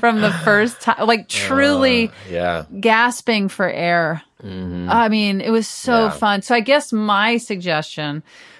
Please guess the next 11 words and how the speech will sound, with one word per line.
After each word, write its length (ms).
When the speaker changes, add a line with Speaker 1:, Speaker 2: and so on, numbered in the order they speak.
Speaker 1:
would 300
be 280
if 380
your 960
spouse 880
is 180
interested 880
or 220
one 220
of 180
your 500